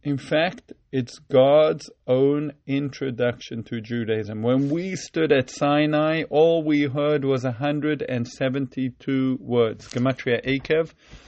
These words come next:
We heard a hundred and seventy-two words from God. And those ten commandments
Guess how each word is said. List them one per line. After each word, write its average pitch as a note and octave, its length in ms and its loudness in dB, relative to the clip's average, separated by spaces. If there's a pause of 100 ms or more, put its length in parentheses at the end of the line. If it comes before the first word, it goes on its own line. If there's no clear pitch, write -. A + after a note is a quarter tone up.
(240)
We B2+ 160 -6
heard C3+ 340 -2
a C3 80 -4
hundred E3 580 -2
and E3 120 0
seventy-two D#3 720 -2
words C#3 420 -2
from A#2+ 300 -4
God. D3+ 440 4 (2500)
And A#2+ 300 0 (580)
those D3 920 0 (680)
ten G#3+ 580 -2
commandments E3+ 1000 0